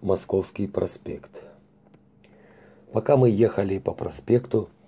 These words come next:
я всю дорогу смотрел по сторонам, разглядывая различные здания. «Демид,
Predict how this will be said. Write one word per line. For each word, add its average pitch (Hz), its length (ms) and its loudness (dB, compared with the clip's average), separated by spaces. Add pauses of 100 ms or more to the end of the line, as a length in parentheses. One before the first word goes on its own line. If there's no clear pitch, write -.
(320)
я 131 180 2
всю 127 300 2
дорогу 101 480 4
смотрел 95 480 -6
по - 120 -4
сторонам, 101 680 -6 (360)
разглядывая 101 880 2
различные 90 640 -4
здания. - 580 -16 (1400)
«Демид, 117 500 4